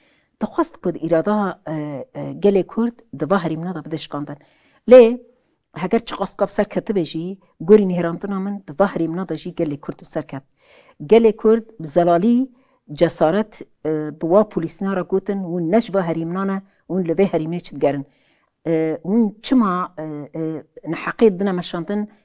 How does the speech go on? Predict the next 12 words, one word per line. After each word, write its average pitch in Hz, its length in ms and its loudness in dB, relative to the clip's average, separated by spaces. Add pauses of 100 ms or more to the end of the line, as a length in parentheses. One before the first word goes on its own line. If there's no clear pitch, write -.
(120)
tên 202 160 2
li 175 80 -4
herêmê 185 400 2
me 185 120 -2
dengê 170 340 0
xwe 151 140 -10
bikartînin. 151 580 -4 (340)
Çima 233 220 2
vê 175 140 4
zilmê 160 400 -2
dine 151 120 -4
meşandin? 147 480 -8